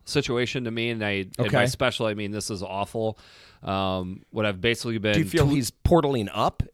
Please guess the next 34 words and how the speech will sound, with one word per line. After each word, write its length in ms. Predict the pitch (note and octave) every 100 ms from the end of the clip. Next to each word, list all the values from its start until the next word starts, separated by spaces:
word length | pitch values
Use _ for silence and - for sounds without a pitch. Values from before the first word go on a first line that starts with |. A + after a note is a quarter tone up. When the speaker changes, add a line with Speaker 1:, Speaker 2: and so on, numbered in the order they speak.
| _
Speaker 2:
instead 300 | A#2 - B2
of 80 | G2+
portaling 440 | - B2+ A2 G2 F#2
Speaker 1:
There 180 | G#2 G2+
you 80 | A#2
Speaker 2:
down? 60 |
Speaker 1:
go. 300 | A#2 G#2 D#2+ -
Speaker 2:
Okay. 340 | A2 A#2+ F2 -
Speaker 1:
So 200 | - A2+
this 420 | F2 A#2+ C3 -
is 280 | C#3 B2+ A#2
our 240 | A2 G#2+
first 520 | - C#3 B2 A2 - -
instance 680 | D3+ C#3+ - G#2+ G2+ F2+
of 240 | - G#2+ G2+
Speaker 2:
Yeah. 60 |
Speaker 1:
a 300 | G#2+ G#2+ G2+ - -
Speaker 2:
And 80 | B2
this 120 | F3
is 80 | F3
what 120 | D#3
I 100 | D3
was 180 | G3+ -
always 140 | - D#3+
Speaker 1:
horrible, 60 | D3+
Speaker 2:
afraid 140 | -
Speaker 1:
of 40 | C3+
a 40 |
Speaker 2:
of. 60 | -
Speaker 1:
horrible 420 | D3+ E3+ D#3 D3
part 260 | - D3+ C3
of 160 | G#2+
the, 240 | G#2+ G#2 G#2+ - - - - - - - - - - - - - - - - - - - - - - - - - -
because 840 | B2 C#3+ B2+ B2 A#2 A2 G2+ -